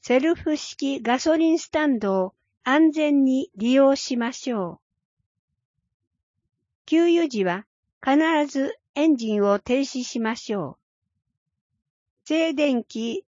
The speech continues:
除去シートに触れ、静電気を確実に除去しましょう。また、オートストップ、満了停止装置が作動した後の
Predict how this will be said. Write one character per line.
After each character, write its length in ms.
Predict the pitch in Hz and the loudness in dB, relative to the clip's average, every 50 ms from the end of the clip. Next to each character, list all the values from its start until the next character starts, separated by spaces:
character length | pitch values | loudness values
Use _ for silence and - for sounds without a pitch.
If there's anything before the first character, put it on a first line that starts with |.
| _ 208 | _ -2
除 200 | 202 247 269 - | 0 0 0 2
去 260 | - 339 320 330 330 | 0 0 0 0 0
シ 260 | - - 320 320 285 | -2 -4 -4 -4 -4
ー 80 | 233 - | -4 -4
ト 140 | 208 202 | -4 -2
に 180 | 185 185 185 202 | -2 0 -2 -2
触 220 | - - 214 208 | -2 -4 -4 -2
れ、 200 | 208 208 - - _ _ _ _ _ _ _ _ | -2 -4 -6 -10 _ _ _ _ _ _ _ _
静 300 | - - 311 330 349 302 | -4 0 0 2 2 0
電 240 | 330 330 311 277 - | 0 0 0 -2 -2
気 180 | - - 233 | -2 0 2
を 240 | 226 220 214 208 - - | 2 2 2 0 -4 -4
確 320 | - 247 254 - 311 320 | -4 -4 -2 0 -2 -2
実 320 | 294 330 285 - 294 285 | 0 -2 -2 -2 -2 0
に 360 | 277 277 269 269 254 - - 214 | 0 2 2 0 -2 -4 -6 -6
除 200 | 202 233 294 330 | 0 0 0 0
去 180 | - - 220 180 | 2 0 -4 -4
し 220 | - - - 185 | -4 -4 -4 -2
ま 160 | 175 175 180 - | -2 -2 -2 -4
し 180 | - - 180 | -6 -6 -6
ょ 220 | 156 160 175 196 - _ _ _ _ _ _ _ _ _ _ _ _ _ _ _ _ _ _ _ _ _ | -6 -6 -10 -14 -18 _ _ _ _ _ _ _ _ _ _ _ _ _ _ _ _ _ _ _ _ _
う。 60 | - | -6
ま 140 | 226 233 240 | -4 -4 -4
た、 260 | - - 220 233 - _ _ _ _ _ _ - | -4 -4 -6 -6 -8 _ _ _ _ _ _ 0
オ 160 | 285 320 349 | 0 2 2
ー 40 | 339 | 0
ト 180 | - 339 339 | -2 -2 -4
ス 160 | - - - - | -4 -4 -6 -4
ト 140 | 294 285 | -4 -4
ッ 20 | - _ _ | -4 _ _
プ、 240 | - - 359 381 - _ _ _ _ _ _ _ _ _ _ _ _ _ - | -10 -8 -8 -8 -10 _ _ _ _ _ _ _ _ _ _ _ _ _ -2
満 340 | 233 254 277 294 320 320 | 0 2 4 4 4 4
了 300 | 311 311 302 285 277 285 | 2 2 2 0 0 0
停 240 | - - 285 294 311 | -2 -2 -2 -2 -2
止 260 | 320 302 - 302 294 | -2 -2 -4 -6 -6
装 200 | - - 320 302 | -4 -2 0 0
置 440 | 269 240 - _ - 190 180 - - _ _ _ _ _ - | 0 0 -2 _ -8 -10 -10 -10 -12 _ _ _ _ _ -12
が 320 | 208 208 220 220 214 - _ _ _ _ | -8 -6 -4 -4 -6 -6 _ _ _ _
作 240 | - - 262 277 262 | -4 0 0 2 2
動 240 | 311 320 330 349 | 4 4 2 2
し 180 | 349 - - - | 0 -4 -6 -4
た 240 | 302 294 302 294 294 | -2 0 0 0 -2
後 300 | 320 - - 254 220 196 | -2 -4 -4 -4 -2 -2
の 180 | 185 180 196 | -2 -4 -4